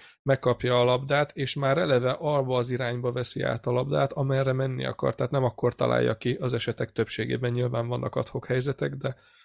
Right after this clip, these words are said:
a többségére készülnek. És Tchouaméni például most ezen, ö, dolgozott rengeteget, hogy, ö, a testét olyan irányba fordítsa már a passz, ö, fogadása előtt,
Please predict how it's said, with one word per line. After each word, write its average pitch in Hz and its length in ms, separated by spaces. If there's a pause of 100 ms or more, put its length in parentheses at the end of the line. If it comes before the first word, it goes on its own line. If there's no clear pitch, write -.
a 120 80
többségére 120 640
készülnek. 120 600 (260)
És - 160
Tchouaméni 127 400
például 127 380
most 123 220
ezen, 120 440
ö, 123 420 (300)
dolgozott 127 560
rengeteget, 120 640
hogy, 131 380
ö, 127 180 (560)
a 127 80
testét 127 420
olyan 123 200
irányba 123 380
fordítsa 120 580
már 120 200
a 123 60
passz, - 400
ö, 127 260
fogadása 123 640
előtt, 143 400